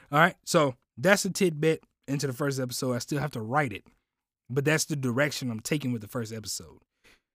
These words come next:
Hopefully you guys will check out the teaser trailer, because what I'm saying to you will make a lot more <laughs> sense when you check out the teaser trailer. Now, for those of you who don't know how audio dramas work on podcasts,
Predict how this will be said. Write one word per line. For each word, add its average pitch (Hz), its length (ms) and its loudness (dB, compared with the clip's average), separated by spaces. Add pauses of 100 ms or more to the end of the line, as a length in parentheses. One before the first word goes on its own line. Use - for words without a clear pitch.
(380)
Hopefully 233 380 6
you 185 200 2
guys 160 440 2
will 117 120 -2
check - 440 -4 (120)
out 151 260 -4
the 135 80 -6
teaser 143 440 -4
trailer, 113 480 -8 (920)
because 131 280 0
what 120 120 2
I'm 135 120 0
saying 190 480 0
to 113 100 -8
you 101 220 -10
will 113 180 -2
make 131 260 -2
a 107 60 -8
lot 127 340 -6
more 143 140 -4
<laughs> - 220 -4
sense - 420 -4 (440)
when 156 280 2
you 131 300 0
check - 300 -2
out 120 140 -6
the 120 80 -14
teaser 196 280 2
trailer. - 400 -16 (680)
Now, 156 220 6
for 143 120 -10
those 170 260 6
of 180 60 0
you 190 60 4
who 196 60 6
don't 170 200 2
know 175 120 4
how 156 280 2 (760)
audio 160 300 4
dramas 139 400 0
work 151 420 2
on 123 120 0
podcasts, 120 720 0